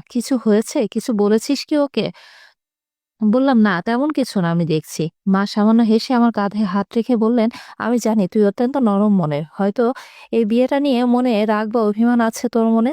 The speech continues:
তবুও বলছি একটু মানিয়ে নে মা। তোর বোন নেই, সারা জীবন আক্ষেপ করেছিস, ননদকে বোনের নজরে দেখবি। প্রলয়ের বোন তোরও বোন, ও কোনো ভুল করলে বা বললে বুঝাবি, ক্ষমা করে দিবি। রাগ জেদ চেপে রেখে সংসারে অশান্তি করবি না।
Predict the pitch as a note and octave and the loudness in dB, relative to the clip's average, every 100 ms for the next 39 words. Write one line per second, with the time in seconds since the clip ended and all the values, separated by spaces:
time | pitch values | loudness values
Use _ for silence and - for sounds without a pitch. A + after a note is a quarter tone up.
0 | F4 B3+ B3+ C4 A3 D3+ - G3 G3 A#3 | -2 0 2 0 0 -2 -2 -4 -4 0
1 | G#3+ G3+ A3+ F#3 D3+ D#3+ G#3 _ - - | 0 2 2 0 -2 -2 -4 _ -20 -20
2 | - - B3+ G#3+ G#3+ A#3+ G#3 D#3+ - A3 | -20 -4 -2 0 2 4 4 0 -4 -2
3 | A3+ A#3 C#4+ C4 A3 - C4 - F#3+ F3 | -2 -4 -4 -2 -4 -4 -6 -2 -2 -2
4 | - E3 F#3 F#3+ G3+ - B3 G3 G#3 A3+ | -4 -2 0 0 0 -2 -2 0 2 2
5 | A3+ A3+ A#3 G3 C#3 E3+ D#3+ E3 - - | 2 2 2 2 -2 -2 -4 -4 -10 -10
6 | - A#3+ B3+ C4+ C#4 A#3 B3 A#3+ B3 F3+ | -2 0 2 0 0 -2 0 0 0 0
7 | F#3+ E3 _ - G3 B3 A#3+ G#3+ A#3 A#3+ | -4 -6 _ -8 -4 0 0 2 0 0
8 | C4 B3+ G#3+ A3 G3 G#3+ B3 G3+ F3 F3+ | 0 2 2 2 2 2 2 2 2 -2
9 | - D#3 D3+ - A#3 C4 C4 G#3 D3+ D#3 | -2 0 -2 -2 -2 -2 0 2 2 0
10 | F3+ - - - F#3+ F#3+ F#3+ - A#3 - | -4 -8 -12 -8 -4 -2 -2 -2 -2 0
11 | A3+ B3 B3 - B3 A3 G3+ - B3+ F#3+ | 0 2 2 0 -4 -2 -2 -2 -2 -2
12 | - F#3 F3+ D#3+ C#3+ D3+ D#3+ | -2 -4 -2 -2 0 -2 -4